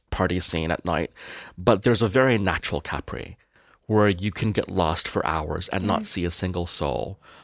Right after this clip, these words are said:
Speaker 1: um, and follow these cliffside
Speaker 2: Mm.
Speaker 1: trails or oceanside trails. Um, and I've done lots of it. You know, I, I, I, I love to hike. So f-, for me, it's getting out in nature in the middle of nowhere.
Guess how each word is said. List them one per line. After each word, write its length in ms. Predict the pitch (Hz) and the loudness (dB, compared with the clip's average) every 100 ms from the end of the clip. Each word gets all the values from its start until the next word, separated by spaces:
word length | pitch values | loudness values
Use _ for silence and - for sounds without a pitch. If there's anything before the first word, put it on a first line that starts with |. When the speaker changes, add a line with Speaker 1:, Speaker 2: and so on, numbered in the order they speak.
| _ - | _ -8
Speaker 1:
um, 420 | 71 71 82 - | -4 -4 -6 -6
and 120 | - 85 | -6 -2
follow 320 | 101 95 92 | 2 4 2
these 220 | 87 85 | 0 -2
cliffside 760 | - - 107 - - - 85 78 | -2 0 -2 0 0 2 2 0
Speaker 2:
Mm. 20 | |
Speaker 1:
trails 880 | - 87 87 87 85 87 90 - - - - - | -4 0 2 2 0 -2 -2 -2 -2 -8 -16 -2
or 140 | 107 | -2
oceanside 720 | - 123 - 107 98 - 82 82 | 2 2 4 2 0 2 2 0
trails. 800 | - 85 82 80 85 87 - - - - - _ | -2 0 2 0 -2 -2 -2 -2 -12 -20 -20 _
Um, 520 | - 82 78 69 73 76 | 0 2 2 0 -6 -4
and 140 | - 85 | -2 0
I've 120 | 95 | 0
done 160 | 92 87 | 2 2
lots 220 | 87 - | 2 -2
of 60 | - | -4
it. 120 | 53 _ | -6 _
You 100 | 90 | -8
know, 40 | 80 78 | -4 -2
I, 80 | 82 | -2
I, 160 | 76 | 0
I, 60 | 76 - 98 | 0 2 2
I 40 | |
love 220 | 104 95 | 2 0
to 100 | - | 0
hike. 300 | 78 80 - - - - | -2 -2 -2 -12 -18 -10
So 220 | - 65 | -6 -4
f-, 160 | - - | -6 -6
for 160 | - | -2
me, 220 | 98 104 98 | 0 2 2
it's 140 | 87 | 0
getting 180 | 101 87 | 0 0
out 120 | 80 | 0
in 80 | 73 | -2
nature 320 | 64 67 - | -4 -4 -6
in 60 | 57 | -6
the 40 | |
middle 160 | 80 85 | -6 -8
of 80 | - | -8
nowhere. 560 | 67 67 - 50 50 | -6 -6 -6 -6 -8